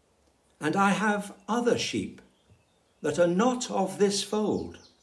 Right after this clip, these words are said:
I must bring them also, and they will heed my voice. So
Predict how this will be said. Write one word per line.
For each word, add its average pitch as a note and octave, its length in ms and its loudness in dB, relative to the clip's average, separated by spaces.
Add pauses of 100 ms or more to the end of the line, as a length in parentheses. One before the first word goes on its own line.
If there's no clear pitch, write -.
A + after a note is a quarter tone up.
(1160)
I A#3+ 160 4
must A3 320 2
bring G3+ 360 4
them G#3+ 440 2
also, G2 800 -2 (880)
and B2 240 0
they F#3+ 320 6
will D3 240 2
heed E3+ 680 2
my C3+ 360 2
voice. G#2 720 -6 (1400)
So F#3 680 4